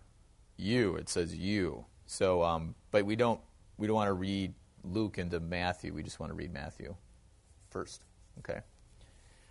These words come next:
So the fact is, so the listener or reader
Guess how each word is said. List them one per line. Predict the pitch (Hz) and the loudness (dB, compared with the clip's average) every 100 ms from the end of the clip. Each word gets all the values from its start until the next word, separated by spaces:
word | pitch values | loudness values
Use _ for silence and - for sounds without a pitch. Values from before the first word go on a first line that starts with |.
| - | -12
So | - 151 | 8 8
the | 131 | 10
fact | 160 151 143 | 10 10 10
is, | 139 - | 6 4
so | - - 139 | -4 2 6
the | 123 | 8
listener | 127 170 - - 135 107 104 110 | 10 8 8 4 6 8 6 4
or | 98 104 | 2 0
reader | 95 85 82 85 | 2 0 0 0